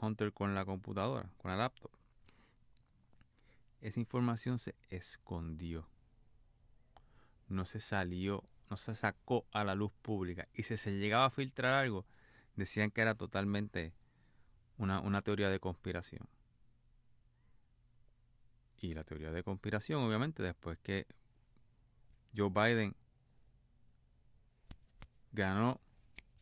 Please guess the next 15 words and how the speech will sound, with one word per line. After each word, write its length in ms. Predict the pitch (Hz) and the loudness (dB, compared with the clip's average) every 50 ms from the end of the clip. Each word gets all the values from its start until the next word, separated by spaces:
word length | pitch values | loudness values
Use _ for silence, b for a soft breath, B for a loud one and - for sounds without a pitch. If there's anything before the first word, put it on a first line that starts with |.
| - - - - - - _ - | -20 -20 -20 -20 -20 -18 _ 2
las 180 | 113 107 110 | 4 6 6
elecciones, 540 | 110 107 104 - - 139 143 139 131 - - - - - - - - - - - - - - - - - - - - - - _ _ _ - - - - - - - _ - - - - - - - - - - - - - - - - - - _ - - - - _ _ - - - - - - - - - - _ _ - - - - - - _ _ _ _ - - - - - - - - - - - - - - | 6 4 2 0 0 0 0 0 -2 -4 -10 -16 -20 -20 -20 -20 -20 -20 -20 -20 -20 -20 -20 -20 -20 -20 -20 -20 -20 -20 -20 _ _ _ -20 -20 -20 -20 -20 -20 -20 _ -20 -20 -20 -20 -20 -20 -20 -20 -20 -20 -20 -20 -20 -20 -20 -20 -20 -20 _ -20 -20 -20 -20 _ _ -20 -20 -20 -20 -20 -20 -20 -20 -20 -20 _ _ -20 -20 -20 -20 -20 -20 _ _ _ _ -20 -20 -20 -20 -20 -20 -20 -20 -20 -20 -20 -20 -8 -4
entonces 320 | 110 98 92 95 113 117 | -2 0 0 0 0 0
sale, 280 | - - 120 123 120 - - | 0 0 0 0 0 0 2
"Oh, 140 | 156 185 214 | 2 2 4
no, 160 | 208 220 220 | 4 4 4
mire, 240 | 196 202 202 180 123 | 4 2 2 0 0
sí, 160 | - - 175 | 0 0 0
de 100 | 165 135 | 0 0
casualidad, 600 | - 101 - - 107 104 104 101 117 156 170 139 | 0 0 0 2 2 4 4 4 2 2 2 0
el, 100 | - - | -2 -4
el 360 | 80 - - - - 92 98 | -6 -8 -8 -8 -6 -4 -2
hijo 240 | 101 104 123 135 127 | -2 0 0 2 2
de 80 | 123 123 | 2 2
él, 120 | 127 131 | 0 -2